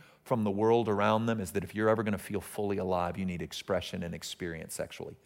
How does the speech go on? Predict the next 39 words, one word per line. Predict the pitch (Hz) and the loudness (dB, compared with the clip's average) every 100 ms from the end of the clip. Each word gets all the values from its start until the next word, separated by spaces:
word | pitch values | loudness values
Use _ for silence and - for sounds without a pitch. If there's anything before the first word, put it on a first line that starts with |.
| _ _ - | _ _ -4
And | 101 | 0
if | 110 | 2
you | |
don't | 113 101 | 2 2
have | 117 110 | 4 2
those | 92 | 0
two, | - 95 | -4 -6
you'll | 90 | -2
never | 95 92 92 | 0 0 -2
be | 90 | -6
fully | - 101 92 | -8 -8 -6
alive. | 90 80 85 - _ _ _ _ _ | -6 -8 -12 -20 _ _ _ _ _
Alive. | 110 87 73 - - _ _ _ _ | 2 4 0 -10 -20 _ _ _ _
Well, | - | -4
this | 143 131 | -2 -2
is, | 147 123 | -2 -2
like | 139 135 | -2 -2
I | |
said, | 143 - | -2 0
a | 98 | 0
pervasive | - - 110 82 101 117 - 160 190 | -2 -4 -4 0 -2 -2 -2 -4 -4
and | 104 | -6
persistent | - 98 - - - 95 - - _ | -6 -6 -4 -6 -4 -6 -8 -18 _
lie. | - 135 95 | 0 2 2
They're | 87 98 | 0 -2
drinking, | 95 107 123 | 0 -2 0
and | 120 | -4
so | - | -2
they're | 101 | 0
gonna | 117 | 0
struggle | 123 - 160 165 | -2 0 2 2
with | 85 - | -2 -4
this, | - - | -6 2
right? | 110 139 - - | 2 2 -6 -2
The | 131 | 6
marriage | 147 240 208 110 | 10 10 8 4
per-, | - 110 | 0 0
married | 120 190 254 - | 6 6 6 2
people | - 101 104 | -4 0 0